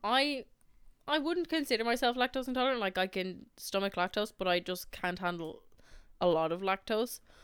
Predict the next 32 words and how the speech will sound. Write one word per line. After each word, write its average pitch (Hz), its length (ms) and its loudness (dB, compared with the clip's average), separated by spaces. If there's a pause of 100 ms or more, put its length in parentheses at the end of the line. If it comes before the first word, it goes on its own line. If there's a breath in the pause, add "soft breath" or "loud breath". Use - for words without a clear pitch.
(360 soft breath)
Um, 170 420 -2 (680)
so 226 280 10
I 214 100 12
remember 220 400 8
when 214 120 8
I 196 60 8
went 202 180 6
to 214 40 -8
my 202 100 4
breastfeeding 247 520 4
class, 233 420 4
I 190 140 4
asked 180 560 0
the 175 120 0
midwife 190 380 2
about 190 200 2
it, 180 60 2
and 180 120 -4
she 196 80 -10
said 175 260 0
that 156 140 -4
because 180 460 -2
there 175 340 2
was 185 160 -2
obviously 185 340 0
a 185 40 0
history 180 460 -2
of 185 140 -4
it 170 140 2
in 175 140 -2
the 180 40 -6
family, 254 420 4